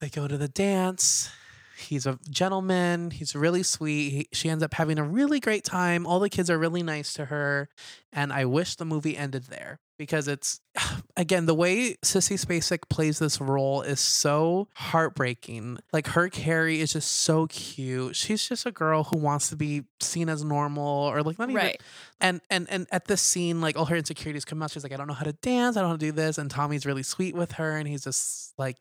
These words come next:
Speaker 1: "You know, it's fine. Like, you're gonna be fine." And
Speaker 2: Mm-hmm.
Speaker 1: everyone's really nice to her. And then Tommy ends up, there's just, like, a scene where they slow dance and it's so beautiful and the music is just so nice.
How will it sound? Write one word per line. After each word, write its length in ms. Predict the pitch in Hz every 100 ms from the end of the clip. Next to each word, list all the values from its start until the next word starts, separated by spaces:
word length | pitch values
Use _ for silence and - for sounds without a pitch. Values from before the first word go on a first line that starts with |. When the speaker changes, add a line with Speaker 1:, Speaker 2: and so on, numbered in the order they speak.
| -
Speaker 1:
"You 100 | 165
know, 320 | 170 151 156 _ -
it's 200 | 170 -
fine. 320 | - 190 220
Like, 320 | 135 123 - - 139 151
you're 200 | 160 156
gonna 180 | 175 175
be 100 | 165
fine." 440 | - 139 139 127
And 180 | 226 226
Speaker 2:
Mm-hmm. 240 | 226 220 208 - -
Speaker 1:
everyone's 300 | 147 160 160
really 160 | 151
nice 200 | 131 123
to 80 | -
her. 240 | 117 123 - _ _ _ _ -
And 180 | 165
then 300 | 160 160 156
Tommy 580 | 147 - 156 160 160 160
ends 180 | 156 151
up, 120 | 147 - -
there's 180 | 151 135
just, 160 | 139
like, 140 | 135 139
a 360 | 127 123 120 - _ -
scene 340 | - - 143 131
where 100 | 127
they 80 | 127
slow 260 | - 131
dance 540 | 127 123 113 - - -
and 160 | 135 123
it's 160 | -
so 200 | - 135
beautiful 880 | 131 135 139 131 - 139 131 131 127
and 160 | 127 123
the 40 |
music 500 | 131 135 131 135 127
is 160 | 131 -
just 160 | 131 -
so 480 | - - 147 143
nice. 800 | 143 135 127 127 127 123 - -